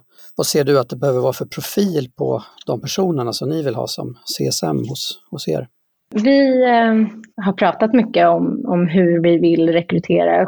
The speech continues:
Speaker 2: generellt, och det är såklart att, eh, vissa, för vissa roller krävs ju olika typer av kompetenser, men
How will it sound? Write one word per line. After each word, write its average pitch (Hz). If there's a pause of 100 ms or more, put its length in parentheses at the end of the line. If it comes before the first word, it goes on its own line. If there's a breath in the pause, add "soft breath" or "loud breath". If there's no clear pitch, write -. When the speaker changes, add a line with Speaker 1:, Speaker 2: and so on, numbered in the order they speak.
Speaker 2:
generellt, 175
och - (420 loud breath)
det 190
är 180
såklart 185
att, -
eh, 175
vissa, 190 (840 loud breath)
för 196
vissa 185
roller 175 (440 loud breath)
krävs 175
ju 175
olika 180
typer -
av 185
kompetenser, 185
men 185